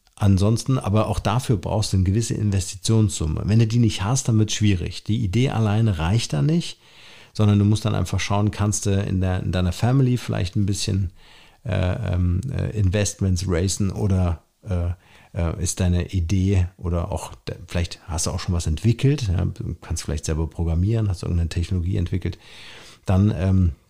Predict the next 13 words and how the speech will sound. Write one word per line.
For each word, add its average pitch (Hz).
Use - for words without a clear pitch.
lohnt 117
sich 127
das 107
auch 98
relativ 131
früh 120
mit 117
Business 107
Angel 101
und 113
Investoren 104
zu 87
sprechen. -